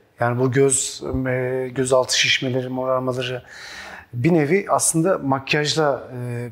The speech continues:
böyle kalmasıyla alakalı bir durum. E, sabah kalktığında, e, gündelik, e,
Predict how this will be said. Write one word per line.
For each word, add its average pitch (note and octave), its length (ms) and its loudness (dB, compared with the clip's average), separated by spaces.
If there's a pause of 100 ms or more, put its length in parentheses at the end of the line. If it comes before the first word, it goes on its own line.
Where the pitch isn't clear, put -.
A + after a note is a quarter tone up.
böyle C3+ 220 4 (180)
kalmasıyla C3 580 2
alakalı G#2 340 -6
bir A2 80 -10
durum. C#3+ 240 -6 (600)
E, C2+ 260 0 (280)
sabah F3 440 0
kalktığında, D#3 640 0 (560)
e, C#3 120 4
gündelik, D3 640 2 (220)
e, C3+ 380 2